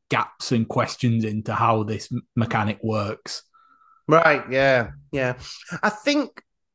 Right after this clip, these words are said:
Speaker 2: I don't know, for me, to a degree, that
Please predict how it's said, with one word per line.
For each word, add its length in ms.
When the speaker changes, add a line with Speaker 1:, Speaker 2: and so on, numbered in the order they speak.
Speaker 2:
I 80
don't 200
know, 520
for 200
me, 300
to 180
a 40
degree, 500
that 300